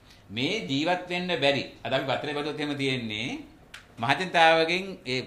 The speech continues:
කැටගරිස් වල ඉන්න සියයට පනහක් මන්ද පෝෂණයෙන් පෙළෙනවා. Tamanට ආහාර ගන්න බෑ කියනවා. සී බී කියන්නේ වැරදි දත්ත පදනම්ව දැන් එකක් නි-, අනීතිකව යෝජනාව සම්මත කරගත්ත අනිත් අය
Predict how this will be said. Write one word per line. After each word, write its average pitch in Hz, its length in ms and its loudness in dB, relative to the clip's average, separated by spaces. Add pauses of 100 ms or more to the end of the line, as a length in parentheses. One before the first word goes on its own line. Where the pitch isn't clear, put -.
(340)
කැටගරිස් 160 420 0
වල 165 100 -4
ඉන්න 170 120 -6
සියයට 147 240 -4
පනහක් 131 360 2
මන්ද 147 300 0
පෝෂණයෙන් 139 480 0
පෙළෙනවා. 123 460 0 (240)
Tamanට 165 320 2
ආහාර 175 320 6
ගන්න 190 240 2
බෑ 190 160 2
කියනවා. 104 340 -8 (840)
සී 240 200 0
බී 208 140 4
කියන්නේ 170 320 0
වැරදි 185 340 4
දත්ත 175 380 2
පදනම්ව 113 560 2 (840)
දැන් 123 160 2
එකක් 185 240 4 (880)
නි-, 131 220 0
අනීතිකව 202 540 2 (1300)
යෝජනාව 160 400 4
සම්මත 131 320 2
කරගත්ත 151 340 2
අනිත් 139 300 2
අය 147 160 8